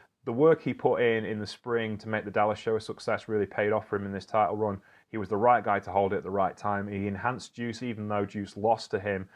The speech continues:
He enhanced Dave Finlay and got him ready for the World Tag League. He has been very important in this role, and hopefully he's got things ahead for him. Moxley's Moxley. He does what he kind of does, and he does his thing really, really well. It was nice to see him back in a New Japan ring. Not his biggest fan,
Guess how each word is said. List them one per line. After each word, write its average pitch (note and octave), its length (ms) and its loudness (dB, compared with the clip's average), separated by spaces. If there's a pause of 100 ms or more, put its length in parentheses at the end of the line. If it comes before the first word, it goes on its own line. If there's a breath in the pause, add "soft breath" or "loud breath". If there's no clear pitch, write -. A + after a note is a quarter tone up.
(120)
He G2+ 60 -12
enhanced A2 340 -6
Dave G#2 220 -2
Finlay A2+ 320 -4
and F#2+ 80 -8
got F#2 140 -4
him F2 120 -8
ready A2+ 240 2
for G#2 140 -14
the G2 80 -4
World F#2 240 -2
Tag F#2+ 240 -2
League. F#2 320 -4 (280 soft breath)
He A2 60 -8
has A2 100 -4
been G2+ 220 -6
very A#2+ 260 2
important A2 500 2
in F2+ 80 -6
this G#2 200 -8
role, G#2 400 2 (220 loud breath)
and F#2 100 -10
hopefully A2 300 -4
he's F#2 100 -6
got - 220 -4
things G2+ 220 -8
ahead G2+ 260 -6
for G2 80 -8
him. A2+ 320 -4 (360 soft breath)
Moxley's B2 440 0
Moxley. A#2+ 440 0
He G2+ 120 -6
does A2 260 0
what A#2+ 100 0
he A#2 80 -6
kind A2+ 260 -2
of A2 100 -8
does, A#2 340 2
and G2 180 -4
he G#2+ 120 -6
does G#2+ 240 -6
his A2 140 -6
thing A2 280 -2
really, G#2 240 2
really G2+ 220 0
well. G#2+ 220 4
It F#2+ 60 -2
was G2+ 80 -10
nice A#2 180 -4
to - 60 -16
see G#2+ 100 -2
him G2+ 80 -6
back G#2 200 -2
in G2+ 60 -6
a G2 60 -6
New G2+ 140 -6
Japan G2 320 -8
ring. G2+ 200 0 (300 loud breath)
Not F#3 200 2
his F3 100 2
biggest A2+ 400 -2
fan, G2 280 -2